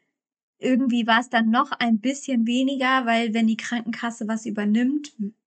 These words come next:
haben die andere, äh, andere Verträge oder andere Preise, wie auch immer, dass es noch mal ein bisschen weniger wird.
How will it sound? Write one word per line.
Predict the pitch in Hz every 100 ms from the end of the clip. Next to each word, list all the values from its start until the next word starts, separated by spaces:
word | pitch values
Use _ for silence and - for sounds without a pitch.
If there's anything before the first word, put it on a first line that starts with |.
| -
haben | 220 233 220
die | 208 247 269
andere, | - 233 240 233 233 214 214 214 226 - - _ _ _ _ _ _ _ _
äh, | 170 180 214 202 208 190 160 _ _ _ _ _ _ _ _ _ _ _ -
andere | 226 226
Verträge | 220 220 - 254 277 339 330 339 339
oder | 220 233 -
andere | 226 226
Preise, | 226 - 262 330 339 349 359 370 311 262 233 -
wie | 226 233
auch | 233 220
immer, | 240 262 339 359 - -
dass | 226 226
es | 220
noch | 233 233
mal | 262
ein | 208
bisschen | 220 262 269 226
weniger | 208 214 196 175 165
wird. | 165 -